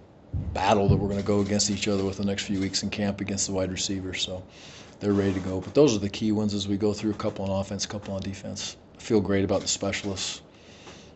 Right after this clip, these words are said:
great about them. And like I said,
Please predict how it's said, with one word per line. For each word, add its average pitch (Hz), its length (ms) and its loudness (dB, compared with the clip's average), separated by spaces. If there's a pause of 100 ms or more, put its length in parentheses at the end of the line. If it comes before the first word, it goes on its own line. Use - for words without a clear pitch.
(140)
great 98 220 2
about 85 240 -2
them. 101 400 -10
And 101 120 -8 (560)
like 101 160 -6
I 95 40 -4
said, 95 280 -2